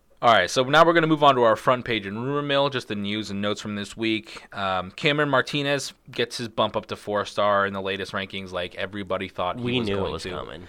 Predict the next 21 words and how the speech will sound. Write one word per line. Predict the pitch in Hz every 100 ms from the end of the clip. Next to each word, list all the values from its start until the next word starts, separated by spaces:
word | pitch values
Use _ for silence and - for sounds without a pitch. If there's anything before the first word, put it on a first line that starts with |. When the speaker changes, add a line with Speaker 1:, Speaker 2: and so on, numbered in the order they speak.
| -
Speaker 1:
You | 135 151
run | 160 156
for | 156 131
two | 147
thousand | 135 127 120 117
yards | 110 110 104
two | - 120
years | 107 107 101
in |
a | 98
row. | 95 90 90 87 _ - _ _ _ -
I, | 139 127
I | 127
don't | 117
care | 113 104
where | 95
you're | 92 92
playing. | 104 95 87 90 85 104
It's, | 98 - - _ _
you | 113 85
know. | 78